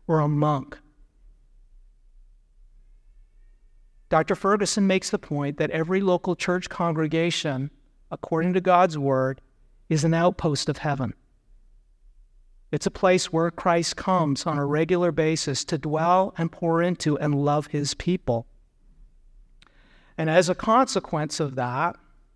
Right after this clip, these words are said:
every place that you go, you take Christ with you. Sunday mornings are meant to pour Christ into you so that when you go home with your families, when you go home, when you go to work, in each of these different places,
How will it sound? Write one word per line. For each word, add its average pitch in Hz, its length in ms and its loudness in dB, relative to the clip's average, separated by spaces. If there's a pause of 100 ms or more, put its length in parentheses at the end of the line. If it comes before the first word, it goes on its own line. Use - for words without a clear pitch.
(1200)
every 185 260 4
place 196 440 2
that 185 180 0
you 196 240 0
go, 143 200 0
you 165 200 -2
take 165 320 0
Christ - 560 -4 (280)
with 139 320 -2
you. 131 120 -2 (1400)
Sunday 185 360 0
mornings 180 420 2
are 165 80 0
meant 175 200 0
to 175 60 -4
pour 180 260 2
Christ 170 380 -2
into 185 280 0
you 143 40 -2
so - 160 -6
that 151 120 -2
when 151 120 -2
you 156 120 2
go 170 200 4
home 175 240 2
with 170 160 -2
your 151 100 0
families, 160 600 0
when 151 120 0
you 156 100 0
go 165 260 2
home, 185 340 0
when 160 200 -2
you 160 80 -4
go 170 180 2
to 175 80 0
work, 160 400 0
in 156 180 -4
each - 240 -2
of 165 100 -4
these 165 240 0
different 170 300 -2
places, 165 460 0